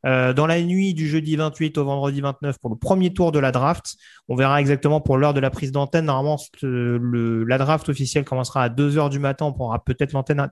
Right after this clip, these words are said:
un petit peu avant. J'ai vu qu'on nous ten-, qu'on nous tentait sur des, sur des petits challenges sur les pics à comparer.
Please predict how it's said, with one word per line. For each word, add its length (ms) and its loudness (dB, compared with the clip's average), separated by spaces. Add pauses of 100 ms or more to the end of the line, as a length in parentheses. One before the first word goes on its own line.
un 100 0
petit 220 -6
peu 180 4
avant. 240 2 (300)
J'ai 120 2
vu 120 4
qu'on 140 0
nous 100 2
ten-, 400 0
qu'on 140 -4
nous 760 -2
tentait 280 0
sur 200 -4
des, 240 -2
sur 140 -4
des 100 0
petits 180 -8
challenges 520 0
sur 120 -2
les 120 2
pics 200 -4
à 80 0
comparer. 540 -2